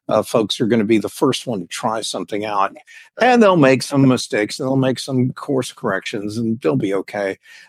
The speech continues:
But unfortunately, there's a big pile of people that look at a new technology like A I, and they don't ever ask the question,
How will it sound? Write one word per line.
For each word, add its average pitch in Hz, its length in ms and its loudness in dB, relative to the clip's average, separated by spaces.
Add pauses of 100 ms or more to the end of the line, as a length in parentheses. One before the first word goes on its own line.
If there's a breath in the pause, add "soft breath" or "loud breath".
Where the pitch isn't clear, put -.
(260 soft breath)
But 175 140 4
unfortunately, 151 580 4
there's 151 220 2
a 135 40 2
big 160 340 0
pile 175 360 4
of 110 120 2
people 120 500 2
that 120 320 -4
look 160 220 4
at 120 60 2
a 117 100 0
new 123 180 4
technology 117 560 -4
like 110 300 -2 (100)
A 123 160 0
I, 127 480 2 (100)
and 120 440 -2 (440 soft breath)
they 156 200 4
don't 233 200 6
ever 165 320 2
ask 156 340 -2
the - 100 -14
question, 117 840 -4